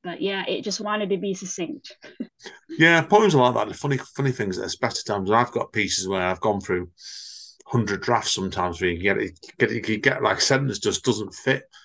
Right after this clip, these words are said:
Speaker 2: And it's like, you sat there thinking, "Get in, get in, please get in." And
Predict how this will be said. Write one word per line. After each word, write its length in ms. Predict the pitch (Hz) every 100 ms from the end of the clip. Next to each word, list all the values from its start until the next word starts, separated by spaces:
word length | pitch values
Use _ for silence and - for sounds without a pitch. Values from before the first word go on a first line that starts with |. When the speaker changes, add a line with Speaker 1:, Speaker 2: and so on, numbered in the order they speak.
| - _ -
Speaker 2:
And 120 | 101
it's 100 | 98
like, 160 | 110 135
you 80 |
sat 260 | 104 147 139
there 100 | 110
thinking, 300 | 107 98 90 _ _ _
"Get 160 | 175 208 -
in, 220 | - 170 - - _
get 180 | - 185
in, 240 | 190 143 95 104 -
please 340 | 175 170 147
get 200 | 139 131
in." 140 | 139 117
And 280 | 104 104